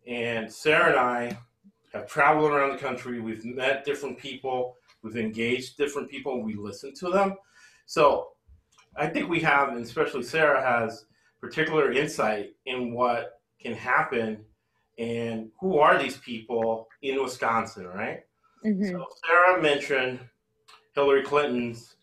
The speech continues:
Speaker 1: uh, the reason she lost, she won the popular vote, but the reason she lost, right? And we always talk about, big, er, uh, it's better to be lucky than good. Uh, people who say, "Oh,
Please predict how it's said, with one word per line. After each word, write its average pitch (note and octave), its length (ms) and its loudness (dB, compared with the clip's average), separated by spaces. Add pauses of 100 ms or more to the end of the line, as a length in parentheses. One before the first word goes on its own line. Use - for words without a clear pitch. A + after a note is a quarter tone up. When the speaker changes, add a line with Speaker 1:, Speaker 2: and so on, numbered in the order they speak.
(400)
Speaker 1:
uh, G#2 320 -4
the A2 60 -10
reason B2+ 280 -6
she D3+ 140 -6
lost, D3 320 4
she B2+ 60 -8
won C#3 140 -2
the D3+ 80 0
popular C#3 440 2
vote, F#2 300 -8 (420)
but A2 140 -8
the A2+ 80 -6
reason E3+ 340 -4
she D#3+ 140 -8
lost, - 500 2
right? G#2+ 340 -6
And B2+ 140 -6
we C#3 60 0
always D#3 220 4
talk C#3 240 2
about, B2 220 0
big, C#3+ 220 -8
er, - 240 -4 (500)
uh, G2+ 300 -4 (720)
it's C#3 120 -10
better D3 200 2
to C#3 60 -4
be C3+ 100 -6
lucky C3 300 2
than B2 220 -2
good. A2+ 400 0 (680)
Uh, F#2+ 140 -12 (260)
people D3 640 2 (880)
who A#2 60 -12
say, C3+ 260 2
"Oh, - 460 6